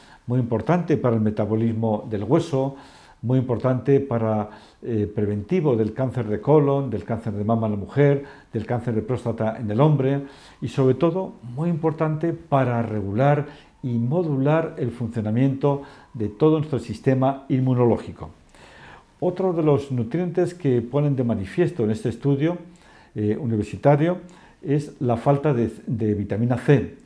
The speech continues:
Y recuerden ustedes que el ser humano es el único animal que no produce, que no fabrica vitamina C.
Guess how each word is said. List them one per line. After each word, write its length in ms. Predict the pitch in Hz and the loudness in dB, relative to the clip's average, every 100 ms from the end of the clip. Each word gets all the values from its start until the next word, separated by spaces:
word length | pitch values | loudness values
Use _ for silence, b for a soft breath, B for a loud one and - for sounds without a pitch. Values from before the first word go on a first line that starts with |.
| B B B B B | B B B B B
Y 80 | 131 | 0
recuerden 420 | 127 131 175 190 | 2 4 4 4
ustedes 640 | 160 - 185 120 110 - - _ - | 0 4 4 4 -2 -8 -20 _ -2
que 200 | 131 123 | 2 4
el 180 | 110 104 | 2 -4
ser 340 | - 175 147 | -2 0 2
humano 460 | 123 151 165 175 180 B B B B | 2 2 0 -6 -10 B B B B
es 400 | 139 135 135 - - | 2 2 0 -10 -14
el 260 | 117 107 107 | -6 -2 2
único 400 | 156 165 160 143 | 2 0 -2 0
animal 520 | 117 110 135 160 160 - b b b b _ | 0 2 2 0 -4 -14 b b b b _
que 220 | - 107 | -4 -2
no 420 | 107 113 147 156 156 | 0 0 2 0 0
produce, 800 | 131 120 117 147 143 110 98 - - | 2 2 4 0 0 -6 -8 -12 -6
que 180 | 104 104 | -2 0
no 260 | 120 170 | 0 0
fabrica 800 | 156 147 123 123 139 135 113 107 113 | 0 0 2 2 0 0 -4 -6 -6
vitamina 440 | 110 113 107 104 101 | -6 -2 -2 -4 -4
C. 320 | 175 143 | -2 -2